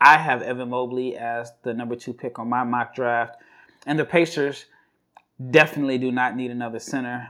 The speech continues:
I mean, I think the two pieces that they have don't necessarily complement each other. And then Suggs would give them another guard in the backcourt. At number three, it is the Houston Rockets, Evan Mobley. A little bit of redundancy there with Christian Wood, but at this point, Houston needs talent.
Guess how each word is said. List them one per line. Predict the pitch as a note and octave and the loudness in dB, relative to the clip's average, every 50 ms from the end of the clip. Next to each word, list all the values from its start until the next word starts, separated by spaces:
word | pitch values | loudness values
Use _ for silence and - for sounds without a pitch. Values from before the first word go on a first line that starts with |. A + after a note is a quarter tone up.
| - - | -16 -16
I | F2+ A2 | -12 -8
mean, | B2 B2 | -4 -4
I | A#2+ A#2 | -4 -4
think | A#2+ - C#3 B2 - | -4 -6 -8 -6 -6
the | B2+ | -8
two | A#2 - - C3 B2+ | -8 -6 -6 -6 -6
pieces | A#2+ - - C3 B2 B2+ B2+ | -6 -8 -10 -10 -10 -8 -6
that | A#2+ A2+ A2+ - | -6 -6 -4 -4
they | B2 A2+ | -6 -6
have | - - - C3 B2+ A#2+ A#2+ | -4 0 2 4 4 4 2
don't | A#2+ A2 A2+ | -4 -8 -8
necessarily | A#2+ A#2 - - A2+ - - B2 A2+ A2 A2+ A2+ - - | -8 -8 -10 -12 -12 -10 -8 -8 -8 -8 -12 -14 -14 -14
complement | - - - E3 D#3+ D#3+ D3+ C#3 D3 C#3+ | -2 4 4 4 4 4 0 -2 -4 -4
each | C#3+ C#3+ - - | -4 -6 -4 -2
other. | C#3 C#3 C3 C#3 C3+ C3+ C3+ - - - - _ - - - _ | -2 -2 -2 -4 -8 -8 -10 -16 -20 -20 -20 _ -20 -20 -18 _
And | - B2+ B2 | -8 -8 -6
then | B2 B2+ B2 | -6 -6 -6
Suggs | A#2+ - - D3 C#3 C#3 C#3 B2+ A#2+ | -8 -4 -2 0 2 2 0 0 -2
would | C3 B2+ A#2 | -6 -6 -2
give | B2+ B2 A#2+ A#2 | -2 -2 -2 -2
them | A#2 B2+ A#2+ B2 | -6 -6 -6 -6
another | B2 A#2+ A#2 A#2+ A#2 A2+ A#2+ A#2 A2+ A2+ A2+ A2+ A#2 A#2+ A#2+ B2 | -6 -4 -4 -4 -4 -4 -4 -4 -4 -4 -6 -8 -10 -14 -16 -8
guard | A#2+ B2+ A#2 B2 B2+ A#2+ | -2 0 2 2 2 0
in | A#2+ A#2 | -2 -6
the | A#2 | -4
backcourt. | A#2 C3 C#3 C#3+ C3 - - - C#3 C3+ C3 C3 B2 - - _ - | 0 2 2 2 2 2 -2 -2 0 0 0 0 -2 -8 -12 _ -2
At | C#3 C#3+ | -2 0
number | D3 C#3+ C3+ C3 B2+ | 0 0 0 0 -2
three, | B2 - D3+ E3+ F3+ | -2 2 6 6 8
it | E3+ C#3+ | 8 6
is | C3+ B2 | 4 0
the | - B2+ | -2 -4
Houston | - - D#3 C#3 - - C#3 B2 | -2 -2 -4 -4 -4 -4 -4 4
Rockets, | B2 C#3+ D3 E3 D#3+ - C#3+ C3+ - - - - - | 8 8 8 8 8 4 -2 -6 -6 -8 -14 -8 -4
Evan | C3 C#3 C3 C3 C3+ | -4 -2 -2 -2 0
Mobley. | C#3+ D#3+ F3 F3+ E3 E3 F3 F3 F#3 F3+ - - | 4 6 6 6 6 4 2 2 2 0 -4 -2
A | F#3 | 2
little | G3 G#3 G#3 G3 F3+ | 4 6 6 6 6
bit | F3 F3 | 6 4
of | D#3+ D#3 | 6 4
redundancy | C#3+ C3+ C3+ C3+ C#3 C#3 C3 C3+ B2 - - - C3+ | 4 2 2 0 0 0 -2 -2 -6 -8 -8 -8 -6
there | B2+ B2+ C3 C3 C3 | -4 -2 0 0 0
with | B2+ A#2+ A#2+ | 0 -2 -4
Christian | - - C3 - - - B2+ A#2+ | -6 -8 -10 -10 -8 -8 -6 -4
Wood, | B2 B2+ B2+ B2+ B2 A#2 B2 | -2 0 0 0 0 -2 -4
but | B2 C3 B2+ B2 F#2+ - - - - - - - - - | -6 -6 -6 -6 -8 -10 -14 -20 -20 -20 -20 -20 -12 -10
at | B2 B2 - | -10 -4 -2
this | D3+ C#3+ C#3+ | -2 -2 -2
point, | - - - C3+ C3 - - | -4 -4 -4 -4 -4 -4 -8
Houston | - C3+ C#3 C3 - - C#3+ C3 B2+ | -6 -6 -6 -6 -6 -6 -6 -4 -2
needs | B2+ C3 C3 C3 B2 B2 - | 0 0 0 0 -4 -6 -10
talent. | - - C#3+ C3+ C3+ D3 D#3 - - | -4 0 2 2 2 2 0 -4 -8